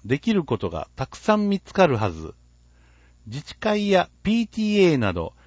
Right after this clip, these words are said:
地域との関わりを持つと、そこからチャンスが回ってくることもあります。まずは足を踏み入れてみる。きっと見える景色が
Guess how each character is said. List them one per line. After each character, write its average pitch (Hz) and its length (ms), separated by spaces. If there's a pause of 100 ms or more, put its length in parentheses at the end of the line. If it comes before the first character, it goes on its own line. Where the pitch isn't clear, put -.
(140)
地 240 280
域 - 160
と 117 100
の 98 120
関 - 300
わ 185 120
り 175 120
を 160 120
持 156 140
つ - 180
と、 78 200 (260)
そ - 140
こ 226 160
か 208 140
ら 185 180 (100)
チ - 100
ャ 233 120
ン 190 60
ス - 160
が 95 240
回 139 220
っ - 40
て - 200
く 143 140
る 113 120
こ 92 120
と 90 140
も 80 240
あ 101 80
り 104 120
ま 90 160
す。 - 260 (560)
ま 226 140
ず 180 140
は 85 240 (240)
足 190 340
を 175 100
踏 131 140
み 185 300
入 170 100
れ 165 60
て 151 160
み 147 140
る。 85 200 (540)
き 180 100
っ 165 60 (120)
と 202 300
見 170 220
え 247 80
る 185 100
景 147 160
色 - 300
が 87 200